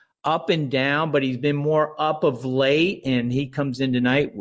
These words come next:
averaging twenty-two and a half points and eleven rebounds in this series.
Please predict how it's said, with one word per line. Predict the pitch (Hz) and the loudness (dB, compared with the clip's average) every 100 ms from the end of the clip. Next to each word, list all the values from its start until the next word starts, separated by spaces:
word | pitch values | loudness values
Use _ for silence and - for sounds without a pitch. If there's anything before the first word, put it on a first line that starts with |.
| - | -2
averaging | 117 117 113 117 | -2 0 -2 -2
twenty-two | 104 - 123 117 - 127 117 | -2 0 0 0 0 0 0
and | 104 | -2
a | |
half | 107 110 104 _ | -2 -2 -6 _
points | 127 123 123 120 - - | -4 -2 -2 -4 -10 -10
and | 113 107 104 | -6 -4 -4
eleven | 104 113 110 107 98 | -2 -2 0 -4 -2
rebounds | 123 120 113 110 107 - | -2 0 0 -2 -2 -6
in | - 120 113 | -2 0 0
this | 107 98 | -2 -6
series. | - - 127 120 120 117 110 | -10 -4 0 2 2 0 -4